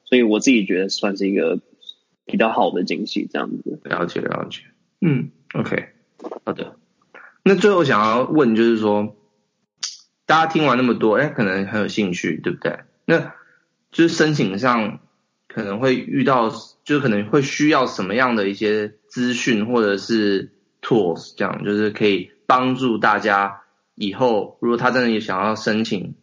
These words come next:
Speaker 2: 这些实习的机会，可以更顺畅这样子。
Speaker 1: 哦，好，我可以大概讲一下，我觉得，呃，申请实习大概会分三个不同的方式。第一个就是可能最常见也是最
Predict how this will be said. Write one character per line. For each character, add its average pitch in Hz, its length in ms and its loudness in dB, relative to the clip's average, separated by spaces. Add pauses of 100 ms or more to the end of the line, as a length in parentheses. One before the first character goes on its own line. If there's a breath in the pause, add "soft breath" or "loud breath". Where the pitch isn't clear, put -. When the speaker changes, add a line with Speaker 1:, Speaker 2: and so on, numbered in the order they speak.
(260)
Speaker 2:
这 107 120 0
些 113 100 4
实 98 220 -4
习 95 140 0
的 92 60 0
机 95 180 -2
会， 101 180 2
可 98 160 -2
以 95 180 0
更 101 220 0
顺 87 260 -2
畅 - 300 -6
这 90 60 -10
样 - 120 -18
子。 - 180 -20 (800)
Speaker 1:
哦， 247 420 0 (220)
好， 113 240 2
我 131 320 2 (640)
可 180 80 4
以 - 60 2
大 170 160 2
概 165 60 -2
讲 107 200 -2
一 117 40 -4
下， 139 240 2
我 110 120 0
觉 113 160 0
得， 127 240 0 (380)
呃， 113 280 0
申 156 180 2
请 123 180 2
实 110 180 0
习 113 120 2
大 120 160 0
概 117 140 0
会 120 140 2
分 104 600 0 (400)
三 139 240 2
个 127 160 2
不 113 120 2
同 98 180 -2
的 98 100 -4
方 98 220 -2
式。 101 140 0
第 104 120 2
一 139 100 4
个 135 100 4
就 123 80 2
是 120 380 2 (420)
可 104 120 -2
能 104 340 0
最 117 160 -4
常 104 200 -4
见 110 120 -4
也 101 40 -8
是 104 100 -2
最 107 240 2